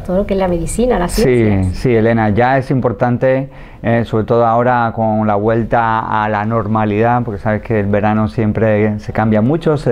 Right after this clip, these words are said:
Speaker 2: descans-, se cansa mucho, y ahora es importante de empezar a, a cuidarse, im-, importante a desintoxicarse,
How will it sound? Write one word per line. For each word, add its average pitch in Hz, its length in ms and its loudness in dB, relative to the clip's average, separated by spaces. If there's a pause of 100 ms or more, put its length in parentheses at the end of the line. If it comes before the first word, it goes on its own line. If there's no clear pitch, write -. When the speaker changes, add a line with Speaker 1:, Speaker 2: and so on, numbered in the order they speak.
Speaker 2:
descans-, 120 420 -2
se - 220 -4
cansa 120 400 -2
mucho, 147 480 -2 (580)
y 123 200 0
ahora 139 420 2
es 139 80 2
importante 135 580 0
de 120 460 2
empezar 113 640 -2
a, 113 280 0 (420)
a 95 100 -8
cuidarse, 127 840 0 (340)
im-, 110 100 -2 (280)
importante 120 640 0
a 110 140 0
desintoxicarse, 127 1200 -2